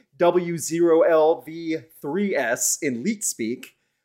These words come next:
Boy, I remember that podcast. Boy, is that not legal.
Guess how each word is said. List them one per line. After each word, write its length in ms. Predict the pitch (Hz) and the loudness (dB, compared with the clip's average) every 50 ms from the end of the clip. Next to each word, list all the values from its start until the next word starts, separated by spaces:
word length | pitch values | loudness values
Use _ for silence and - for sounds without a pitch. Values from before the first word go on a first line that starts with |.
| _ _ _ _ - | _ _ _ _ 0
Boy, 220 | 185 208 233 220 | 4 6 10 10
I 100 | 190 180 | 12 12
remember 260 | 165 147 143 139 135 127 | 10 8 6 4 4 6
that 220 | 127 120 120 - | 4 4 4 4
podcast. 720 | 139 117 113 110 107 - 120 110 117 143 - - 147 135 - | 2 2 2 2 2 0 0 2 2 2 0 -4 -14 -6 4
Boy, 260 | 202 226 233 226 190 | 8 10 10 10 10
is 120 | 156 127 | 6 6
that 220 | 135 143 127 120 - | 6 6 6 6 6
not 240 | 123 117 110 - 120 | 2 0 0 -2 -6
legal. 380 | 117 104 107 113 143 151 - | -8 -6 -4 -4 -6 -6 -8